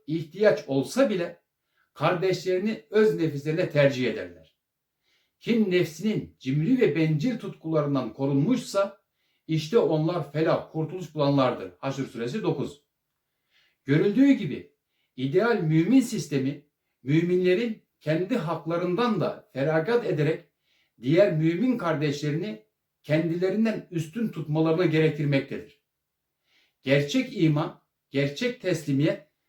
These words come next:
ve gerçek kardeşlik budur. Müminin diğer mümin kardeşlerini kendisinden üstün tutması yalnızca ona daha çok maddi imkan sağlaması ile sınırlı değildir.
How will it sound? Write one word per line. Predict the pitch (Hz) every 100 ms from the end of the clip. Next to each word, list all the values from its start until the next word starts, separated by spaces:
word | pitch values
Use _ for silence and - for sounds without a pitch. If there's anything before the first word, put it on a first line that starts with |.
| _
ve | 127 180 -
gerçek | 135 151 147 240 240
kardeşlik | 160 156 156 147 214 -
budur. | 139 143 - - _ _ _ _ _ _ _ _ _ _
Müminin | 120 151 185 208 226 - - _
diğer | 123 185 202
mümin | 175 180 190 262 220
kardeşlerini | 190 160 160 151 156 143 135 -
kendisinden | 139 147 160 156 202 202 180
üstün | 151 135 - 254
tutması | 226 - 156 143 156 - _ _ _ _ _ _
yalnızca | 131 196 240 226 180 139
ona | 143 143 185 180
daha | 165 156 226 -
çok | 180 -
maddi | 120 156 160 160
imkan | 214 175 160 185 180
sağlaması | - 160 165 170 165
ile | 214 165
sınırlı | 143 202 165 160 127
değildir. | 131 135 120 -